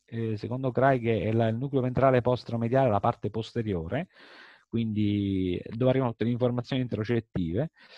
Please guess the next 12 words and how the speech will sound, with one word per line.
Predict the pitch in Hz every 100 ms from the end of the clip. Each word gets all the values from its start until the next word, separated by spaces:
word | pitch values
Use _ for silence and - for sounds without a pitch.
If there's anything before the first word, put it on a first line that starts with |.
| - - _ _ -
lì | 190 226 226 302
la | - 143
proiezione | 170 196 240 - 180 185 196 -
è | 156
sulla | 160 - 175 151
cosiddetta | 151 196 190 156 - 147
corteccia | - 202 - 139 131 - 123 104
interocettiva, | 139 135 131 131 139 - 98 92 110
cioè | - 175 185 190
fondamentalmente | 165 160 170 180 196 170 123 117 - 131 -
lobo | 147 135 131 139 143
dell'insula. | - 123 107 95 92 - 95